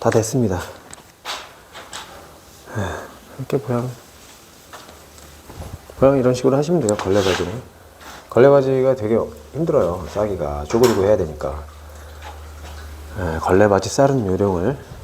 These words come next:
찍어봤습니다. 아... 실리콘 다 쏘셨네?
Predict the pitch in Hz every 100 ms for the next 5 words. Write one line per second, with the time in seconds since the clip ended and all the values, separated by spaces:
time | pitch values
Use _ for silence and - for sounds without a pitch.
0 | - - - - - - 120 92 - 92
1 | 82 82 120 - - - - - - -
2 | - - - - - - - - - -
3 | - - - - - - - - - -
4 | - - - - - - - - - -
5 | - - - 113 113 113 110 - - -
6 | - - - - - - - - - -
7 | - 180 185 185 165 - - 214 233 202